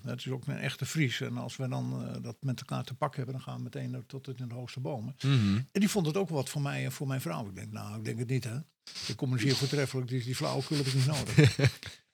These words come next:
Speaker 1: En Jorrit heeft toen, eh, twee mensen wilde hij er graag bij hebben. Toen heeft hij mij en mijn vrouw gratis uitgenodigd om dan een nog wat grotere groep te hebben.
Speaker 2: Zo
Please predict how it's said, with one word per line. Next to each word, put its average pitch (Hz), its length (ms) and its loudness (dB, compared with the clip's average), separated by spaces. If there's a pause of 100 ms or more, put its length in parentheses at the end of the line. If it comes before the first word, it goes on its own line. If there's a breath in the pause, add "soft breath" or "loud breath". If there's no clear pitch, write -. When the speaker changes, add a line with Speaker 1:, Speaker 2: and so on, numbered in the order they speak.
(140)
Speaker 1:
En 151 180 2
Jorrit 175 280 8
heeft 147 240 6
toen, 135 320 6
eh, 135 60 0 (420)
twee 180 220 4
mensen 160 320 6
wilde 147 200 4
hij 123 80 0
er 135 60 2
graag 131 240 0
bij 131 220 2
hebben. 160 200 0
Toen 151 160 0
heeft 147 200 0
hij 139 100 -2
mij 135 280 0
en 127 80 -2
mijn 123 140 -2
vrouw 135 240 -2
gratis 156 420 0
uitgenodigd 160 640 -2
om 135 140 -4
dan 123 180 -2
een 117 180 -2
nog 113 140 -6
wat 127 140 -4
grotere 127 360 -2
groep 143 160 -2
te 165 80 -4
hebben. 156 280 -2
Speaker 2:
Zo 139 160 12